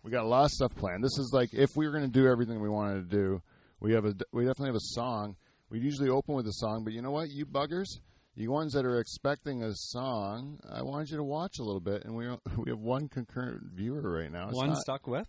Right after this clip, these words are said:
Speaker 1: not enough.
Speaker 2: No, that's not enough.
Speaker 1: We had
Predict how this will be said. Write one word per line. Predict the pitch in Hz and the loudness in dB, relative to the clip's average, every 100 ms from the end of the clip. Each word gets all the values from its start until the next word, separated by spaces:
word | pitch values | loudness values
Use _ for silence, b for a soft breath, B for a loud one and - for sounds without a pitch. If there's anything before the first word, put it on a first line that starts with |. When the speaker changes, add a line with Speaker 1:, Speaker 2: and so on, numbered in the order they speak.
| - | -6
Speaker 1:
not | 127 151 170 - | 0 0 0 -2
enough. | 139 156 127 147 98 - - - - - | -2 -2 0 -2 -2 -8 -20 -20 -20 -14
Speaker 2:
No, | 139 151 - - - | -10 -10 -12 -20 -20
that's | 95 - | -18 -12
not | 107 | -10
enough. | 98 87 85 - - | -8 -10 -14 -18 -4
Speaker 1:
We | 123 | 4
had | 143 | 4